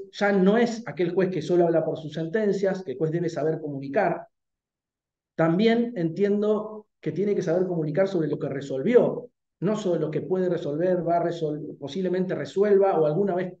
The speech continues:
crea que puede resolver. Es decir, se va a pon-, auto-, se va a poner en una situación de, de, de posible recusación, ¿eh?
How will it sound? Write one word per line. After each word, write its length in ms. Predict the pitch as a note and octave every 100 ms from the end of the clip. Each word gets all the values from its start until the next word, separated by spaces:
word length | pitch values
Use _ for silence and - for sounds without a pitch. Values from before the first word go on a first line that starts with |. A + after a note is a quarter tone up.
| -
crea 240 | F#3 F3+
que 80 | D#3
puede 220 | D#3 F#3
resolver. 720 | D#3 C#3+ E3 G3 - - - - _ _ _ _ -
Es 140 | D3+
decir, 340 | E3 - F#3+ F#3
se 160 | -
va 220 | D3+ - F3+
a 60 |
pon-, 160 | F3 E3+
auto-, 420 | F#3 F#3+ F#3+ F#3+
se 120 | -
va 80 | F#3
a 60 | G3
poner 240 | F#3+ G#3
en 100 | F#3+
una 120 | G3
situación 720 | F#3+ E3+ D3 D#3 G#3 A3 G#3+ - - _ -
de, 400 | C#3 D3+ C#3+ C#3+
de, 840 | D3 C#3+ C#3 C3+ C3+ C3 B2+ B2
de 480 | B2 A#2+ A#2+ C3 D3+
posible 400 | D#3 G#3+ G#3+ G3+
recusación, 840 | D#3 D3+ C#3 D3 C#4+ E3+ B2 -
¿eh? 300 | E3 A#3+ C#4+